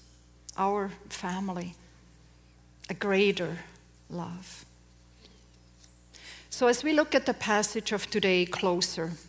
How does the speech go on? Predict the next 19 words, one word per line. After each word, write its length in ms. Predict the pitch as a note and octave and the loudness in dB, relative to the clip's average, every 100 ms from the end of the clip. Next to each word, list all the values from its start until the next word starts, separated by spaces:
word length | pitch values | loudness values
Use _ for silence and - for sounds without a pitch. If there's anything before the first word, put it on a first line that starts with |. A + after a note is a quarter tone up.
| - | 2
I 100 | G#3 | 2
want 240 | A3+ B3 - | 4 2 0
to 80 | |
define 460 | A3+ G#3 G#3 G3 G3 | 0 0 2 2 0
two 220 | - A#3+ | -2 -4
words 480 | A3+ G3+ G3+ F#3+ - | 0 2 2 2 -4
first 520 | - F3 E3 - - | -4 -2 0 -2 -2
that, 320 | F3+ E3+ - - | -2 -2 -4 -2
uh, 260 | F#3 F3 F3 | 0 0 -2
appear 480 | E3+ - G3 F3+ F3+ | -4 -2 0 2 2
a 100 | F3 | 2
lot 400 | D#3+ D#3 - F#3 | 2 0 -2 -4
in 120 | E3+ | -2
this 200 | E3+ - | -4 -6
text. 460 | F3 D#3+ - - - - - - - - - | -6 -6 -6 -10 -14 -20 -20 -20 -20 -20 -6
First, 300 | - B3+ - | 2 2 4
the 80 | A#3+ | 2
term 340 | - G#3+ G3+ | 4 2 2
hate. 580 | F3 F#3 E3+ - - | 2 2 2 0 -6